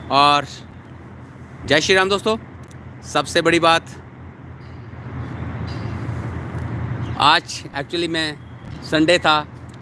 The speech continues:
शाम का समय है, सोचा क्यों ना दोस्तों के साथ एक बार live जुड़कर दिल का हाल पूछा जाए और दिल का हाल सुनाया जाए, क्योंकि आज weekend में वैसे भी office में काम बहुत कम होते हैं, इसलिए दोस्तों चाह कि आपसे मिलकर एक बात हो जाए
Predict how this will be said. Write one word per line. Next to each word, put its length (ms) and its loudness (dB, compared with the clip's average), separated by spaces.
शाम 220 4
का 140 2
समय 280 2
है, 220 2
सोचा 300 2
क्यों 220 0
ना 140 6
दोस्तों 300 2
के 80 0
साथ 240 2
एक 160 -2
बार 120 2
live 240 4
जुड़कर 380 0
दिल 100 4
का 140 4
हाल 280 4
पूछा 300 0
जाए 300 2
और 140 -2
दिल 140 -2
का 140 0
हाल 220 2
सुनाया 380 4
जाए, 280 4
क्योंकि 260 -4
आज 220 4
weekend 380 2
में 120 2
वैसे 260 4
भी 120 6
office 320 0
में 100 -2
काम 240 0
बहुत 200 2
कम 140 -2
होते 280 0
हैं, 140 2
इसलिए 520 6
दोस्तों 360 -2
चाह 220 6
कि 160 -4
आपसे 260 0
मिलकर 340 0
एक 180 -10
बात 240 6
हो 140 -2
जाए 300 2